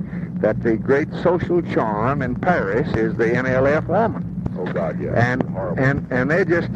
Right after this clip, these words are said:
Speaker 1: sitting back and saying that the U S can't even deliver.
Speaker 2: Right.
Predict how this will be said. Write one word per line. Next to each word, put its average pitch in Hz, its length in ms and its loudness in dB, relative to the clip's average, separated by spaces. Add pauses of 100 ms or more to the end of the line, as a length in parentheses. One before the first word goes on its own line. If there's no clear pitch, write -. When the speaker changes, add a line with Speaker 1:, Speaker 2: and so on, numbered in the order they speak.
(140)
Speaker 1:
sitting 135 280 0
back 113 360 0
and 123 120 -2
saying 127 380 0
that 131 180 0
the 143 80 2
U 143 120 4
S 139 200 2 (100)
can't 143 220 0
even 143 280 2
deliver. 220 460 2
Speaker 2:
Right. - 140 -6